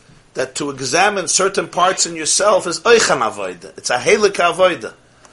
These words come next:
It's not pshat over there, there's no kedusha.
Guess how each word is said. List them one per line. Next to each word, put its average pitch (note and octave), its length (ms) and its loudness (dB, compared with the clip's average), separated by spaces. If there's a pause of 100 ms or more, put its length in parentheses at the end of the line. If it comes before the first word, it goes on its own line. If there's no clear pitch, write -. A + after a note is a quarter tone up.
(160)
It's - 100 -20
not G3+ 300 2
pshat F3+ 440 2
over C#3 200 -4
there, D#3+ 180 -2
there's C3+ 180 -8
no D3+ 180 -2
kedusha. C#3 520 -6